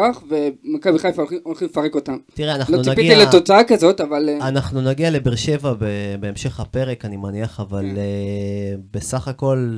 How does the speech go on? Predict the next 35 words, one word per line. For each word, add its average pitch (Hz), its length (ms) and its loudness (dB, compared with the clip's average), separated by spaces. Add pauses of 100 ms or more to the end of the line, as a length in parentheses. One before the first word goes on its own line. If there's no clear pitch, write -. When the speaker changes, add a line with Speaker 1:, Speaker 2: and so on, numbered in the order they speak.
Speaker 2:
זה 101 160 -10
נורא 110 320 -2
פשוט. 120 380 -6
מ-, 101 200 -10
מאז 117 160 -4
שאבוקסיס 110 640 -6
הגיע, 110 380 -8
ברגע 107 300 -10
שאבוקסיס, 101 640 -12
אה, 101 220 -8
פותח 110 400 -8
עם 110 100 -8 (180)
קו 117 120 -4
של 110 140 -6
חמישה 104 400 -10
מאחורה, 107 440 -6
הוא 98 80 -6
עושה 107 160 -10
תוצאות 101 400 -10
יפות, 147 440 -4 (460)
וכשהוא 117 180 -12
משחק 120 380 -8
עם 113 100 -6
ארבעה 110 280 -4
מאחורה, 104 500 -6
אז 98 160 -8
הוא 98 120 -8
מקבל 101 400 -10
בראש. 87 400 -12 (280)
Speaker 1:
בקשר - 360 -8
למשחק 214 400 -6
שלנו, 165 520 -6
אני 135 80 -6
לא 180 80 -4
מבין, 196 460 -6